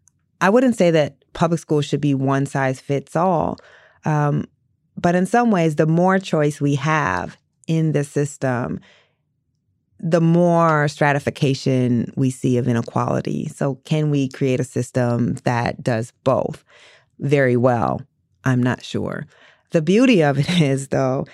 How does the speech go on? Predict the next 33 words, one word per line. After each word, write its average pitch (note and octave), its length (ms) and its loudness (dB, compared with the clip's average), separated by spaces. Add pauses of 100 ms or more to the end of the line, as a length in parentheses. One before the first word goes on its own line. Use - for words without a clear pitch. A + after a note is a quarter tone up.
(160)
is C#3+ 140 -4
for, C3+ 520 -2
not C#3 260 -2
the C3 80 -4
beauty, B2+ 460 0
I - 160 -2
guess C3 180 -4
the - 120 -12
tragedy, E3+ 720 -4 (640)
for - 160 -2
people A3+ 280 2
like D#3+ 280 2
you D3+ 220 4
and C#3 280 2
me, D#3 520 2 (440)
um, D3 500 0 (420)
no D#3 120 2
matter D#3+ 220 2
what D#3 200 2
our D#3+ 100 2
kid C#3+ 240 0
gets C3 220 -2
in C3+ 100 0
that B2+ 180 -2
school, C#3 520 0 (220)
we'll C3+ 320 2
make C#3 240 0
sure C3 160 -4
they A#2+ 120 0
get C3 220 0
what A#2 160 -4
they A#2 120 0
need. B2 480 0